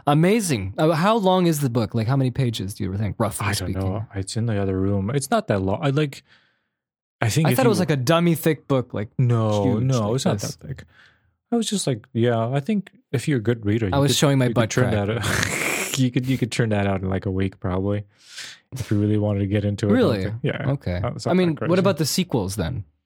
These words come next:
Speaker 2: Well, so, so
Speaker 1: You know
Speaker 2: there's,
Speaker 1: anything
Speaker 2: like, a
Speaker 1: about that?
Speaker 2: gazillion books written, right? So let me
Speaker 1: Yeah.
Speaker 2: give you, if the people who are not interested, just to understand. So there's, so there's,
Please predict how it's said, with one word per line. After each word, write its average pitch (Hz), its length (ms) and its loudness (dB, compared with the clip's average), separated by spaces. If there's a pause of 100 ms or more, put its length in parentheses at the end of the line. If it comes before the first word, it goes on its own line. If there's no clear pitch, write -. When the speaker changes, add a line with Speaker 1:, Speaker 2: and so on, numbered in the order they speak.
(420)
Speaker 2:
Well, 151 100 2
so, 156 260 -2
so 156 160 0
Speaker 1:
You 143 40 4
know 143 60 4
Speaker 2:
there's, 143 140 2
Speaker 1:
anything 147 120 2
Speaker 2:
like, 139 160 0
a - 40 4
Speaker 1:
about 123 100 0
that? 123 80 0
Speaker 2:
gazillion 113 360 2
books - 400 -4
written, 113 320 -4
right? 117 280 -2 (260)
So 110 220 0
let 123 160 0
me 143 100 2
Speaker 1:
Yeah. 123 100 0
Speaker 2:
give 127 120 2
you, 127 120 0
if 147 240 -6
the 135 100 4
people 165 320 0
who 139 160 0
are 135 40 2
not 117 200 0
interested, 107 640 -2 (560)
just 123 300 0
to 117 100 2
understand. 104 600 -2
So 113 220 0 (100)
there's, 147 580 0 (220)
so - 160 0
there's, 156 260 0